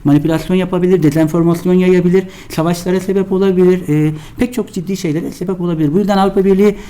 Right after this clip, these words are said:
yapay zeka ile ilgili öncü yasa çıkarttı. Şu ana kadar çıkan da bildiğim kadarıyla tek o var. Ama sadece sınıflandırma yaptı. İşte çok tehlikeli,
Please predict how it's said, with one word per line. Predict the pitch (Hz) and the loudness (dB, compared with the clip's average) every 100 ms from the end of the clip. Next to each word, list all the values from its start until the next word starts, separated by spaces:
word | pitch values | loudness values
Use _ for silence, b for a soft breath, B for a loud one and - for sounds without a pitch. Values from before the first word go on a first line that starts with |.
| B | B
yapay | 160 180 | -2 0
zeka | 180 175 | 2 2
ile | 160 151 131 | 2 2 2
ilgili | 123 120 117 | 0 -4 0
öncü | 147 147 151 | 2 4 4
yasa | 147 180 | 2 -2
çıkarttı. | - 185 180 190 190 - - - | -2 -4 -2 -6 -6 -16 -20 -10
Şu | 143 | -4
ana | 135 | -2
kadar | 135 139 | 0 -2
çıkan | 143 139 151 | -2 0 2
da | 147 | 2
bildiğim | 147 156 | 0 -2
kadarıyla | 151 147 143 185 B B - | -2 0 0 -2 B B -6
tek | 208 | 0
o | 190 | 0
var. | 139 | 2
Ama | 165 190 | 0 -2
sadece | 214 196 | 0 0
sınıflandırma | 185 190 190 185 180 180 | 0 -4 -2 -2 2 2
yaptı. | 147 - | 0 -2
İşte | - 151 | -8 -4
çok | 165 160 | -4 0
tehlikeli, | 151 135 131 143 | -2 0 -2 -2